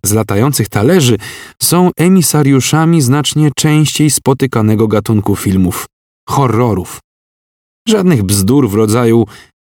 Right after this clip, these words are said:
"Miał to być dar dla waszego prezydenta".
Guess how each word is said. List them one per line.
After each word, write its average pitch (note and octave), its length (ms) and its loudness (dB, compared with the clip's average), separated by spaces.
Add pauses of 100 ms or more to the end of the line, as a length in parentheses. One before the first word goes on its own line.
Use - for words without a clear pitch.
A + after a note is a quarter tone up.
"Miał F3+ 300 2
to E3+ 200 0
być A#2+ 300 0
dar B2+ 300 0
dla A2+ 240 2
waszego A#2 440 0
prezydenta". F2+ 760 -2